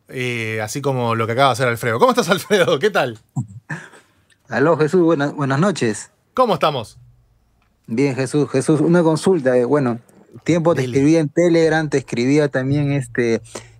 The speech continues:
Speaker 2: tenías tu, por mensajes, cómo mensajearte en el Facebook Messenger.
Speaker 1: Ah, yo no
Speaker 2: Pero
Speaker 1: uso
Speaker 2: bueno.
Speaker 1: Facebook hace como cuatro años ya.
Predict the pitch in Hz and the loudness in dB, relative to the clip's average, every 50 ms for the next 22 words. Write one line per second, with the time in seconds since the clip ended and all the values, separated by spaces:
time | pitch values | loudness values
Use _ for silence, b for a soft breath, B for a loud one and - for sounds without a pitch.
0 | B _ _ 120 123 120 131 139 143 143 139 131 - - - 127 127 120 117 113 | B _ _ -2 0 2 2 4 4 2 2 0 -4 -4 -2 0 0 0 2 2
1 | 113 110 110 107 107 107 - 117 113 117 117 113 - 139 135 139 127 - 143 143 | 2 2 0 -2 -2 -2 -2 -2 0 0 -2 0 0 0 0 0 0 0 0 0
2 | 139 135 135 127 - 120 107 - - 127 127 127 - 139 131 123 117 113 107 104 | 2 0 -2 -2 -2 -4 -4 0 -2 -2 -2 0 -2 -2 -2 0 -2 -2 -4 -4
3 | 98 98 98 95 95 95 _ _ _ _ _ _ _ _ _ _ _ _ - 131 | -4 -6 -8 -8 -10 -12 _ _ _ _ _ _ _ _ _ _ _ _ 0 2
4 | 127 131 127 127 135 143 147 139 - 151 143 151 185 262 - _ b b b b | 2 2 4 4 4 4 4 4 2 2 4 4 2 0 -2 _ b b b b
5 | b b b b 202 247 277 254 202 208 226 220 226 233 131 - 139 127 180 196 | b b b b 0 2 2 2 2 2 2 2 2 2 2 0 0 0 -2 0
6 | 220 202 196 180 175 170 - 185 156 147 131 123 107 - 156 147 131 143 165 151 | 0 0 -2 -2 -2 -2 -2 -4 -4 -2 -4 -2 0 0 0 0 0 -2 -2 -2
7 | 120 107 101 104 110 110 | -4 -8 -8 -10 -14 -16